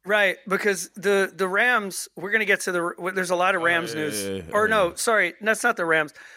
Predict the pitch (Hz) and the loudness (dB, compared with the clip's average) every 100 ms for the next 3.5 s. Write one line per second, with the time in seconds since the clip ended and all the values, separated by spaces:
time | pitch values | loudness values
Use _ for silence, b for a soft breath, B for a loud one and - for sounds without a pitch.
0 | B _ 185 190 - - _ - - _ | B _ 0 0 -2 -10 _ -20 -20 _
1 | 208 196 208 196 190 208 226 196 220 233 | -2 2 2 0 0 0 0 2 2 2
2 | 220 240 - 190 185 185 185 - 185 175 | 0 -2 -2 -6 -4 -2 -2 0 0 0
3 | 170 160 151 147 | 0 0 0 -6